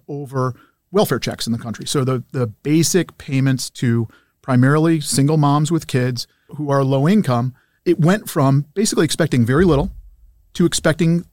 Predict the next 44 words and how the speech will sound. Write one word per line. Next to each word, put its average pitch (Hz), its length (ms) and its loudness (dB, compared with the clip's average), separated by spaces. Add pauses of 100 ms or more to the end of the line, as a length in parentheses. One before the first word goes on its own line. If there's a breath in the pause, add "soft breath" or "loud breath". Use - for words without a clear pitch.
(140)
the 143 220 2
moms 131 320 2
to - 100 0
do 139 140 2
something 135 300 -2
in 131 100 0
exchange 120 320 0
for - 100 -8
those 131 140 -4
benefits. 170 460 -6 (440)
And 156 140 4
so 160 160 4
that 156 240 4 (140)
changed 170 500 2
the 170 160 4
dynamic 151 580 2
of 123 180 0
who's 156 280 -2
collecting 123 400 -4
benefits, 190 500 -2
what's 117 240 -8
expected 160 520 -6
of 190 80 0
the 180 60 -6
people 185 280 -8
who 175 80 -10
are 170 80 -2
collecting 165 400 -4
benefits, 165 400 -4 (240 loud breath)
how 147 120 -4
quickly 220 680 -10
they 143 400 2
leave 151 320 -12
benefits 226 460 -2
because 131 360 -6
you're 113 80 -4
helping 135 300 -6
them 131 180 -4
go 127 140 -12
to 113 80 -6
work. 202 360 -2 (140)
And 147 160 4
for 165 260 -4
some, 214 460 2